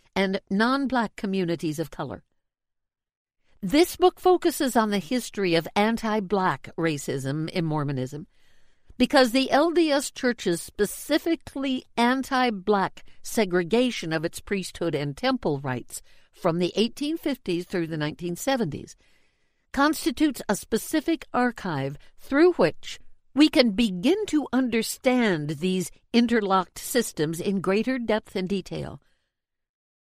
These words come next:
I will seek, wherever possible, to highlight the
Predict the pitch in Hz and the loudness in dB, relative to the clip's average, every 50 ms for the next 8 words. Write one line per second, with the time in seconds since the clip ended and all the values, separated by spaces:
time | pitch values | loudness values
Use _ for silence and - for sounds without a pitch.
0 | _ _ _ _ - 196 240 269 277 302 285 262 - - 302 277 262 - - - | _ _ _ _ 4 4 6 6 6 6 4 4 4 0 0 0 -2 -4 -10 -20
1 | - - _ - 214 208 190 196 214 226 311 302 - - 370 370 330 - - 185 | -20 -20 _ 0 2 4 4 4 2 2 0 -2 0 0 0 0 0 -2 -2 -2
2 | 165 175 147 - - 180 175 - - 294 302 311 285 262 247 214 - - 196 202 | -2 -2 -2 -2 -4 -4 -4 -2 -2 0 0 2 2 0 0 -2 -4 -4 -4 -4
3 | 185 180 | -4 -4